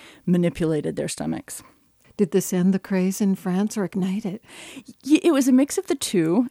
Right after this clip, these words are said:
Speaker 1: and there was a fortuitous coincidence between the report and the French Revolution. So even if there had not been a report, the French Revolution would have put into disarray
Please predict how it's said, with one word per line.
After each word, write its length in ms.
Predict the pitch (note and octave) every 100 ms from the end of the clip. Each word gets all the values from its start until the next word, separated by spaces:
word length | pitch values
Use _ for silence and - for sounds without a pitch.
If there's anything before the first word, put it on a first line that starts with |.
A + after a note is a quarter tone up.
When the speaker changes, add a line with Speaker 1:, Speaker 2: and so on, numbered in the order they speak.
| -
Speaker 1:
and 360 | G#3+ A3 A3+ - -
there 240 | G#3+ A#3+
was 260 | B3 A#3 G#3+
a 220 | A3 G#3+
fortuitous 1040 | - - A#3+ - - E4 B3 G#3+ - - - - - - - _
coincidence 680 | - G#3+ G#3+ A3 A#3 G3 F3+
between 640 | - F3+ - - F#3 F3+ F3+
the 120 | F3
report 460 | E3+ - - F3 -
and 120 | F3
the 40 |
French 300 | D#3+ E3 D#3+
Revolution. 560 | D#3+ D#3+ E3+ E3+ - E3
So 180 | - G3
even 420 | F#3 B3+ A3+ A3
if 160 | F3 -
there 80 | E3+
had 160 | E3+
not 200 | G3+ A3+
been 120 | G3+
a 80 | F3
report, 440 | E3 - E3 D#3+ -
the 80 | -
French 320 | - G#3+ -
Revolution 500 | F3+ E3 E3 - E3
would 100 | D#3
have 300 | D#3 D#3 - -
put 160 | F3+
into 400 | E3 D#3+ - D#3+
disarray 800 | D3 - D#3+ D#3 D#3 D#3+ D#3+ D#3+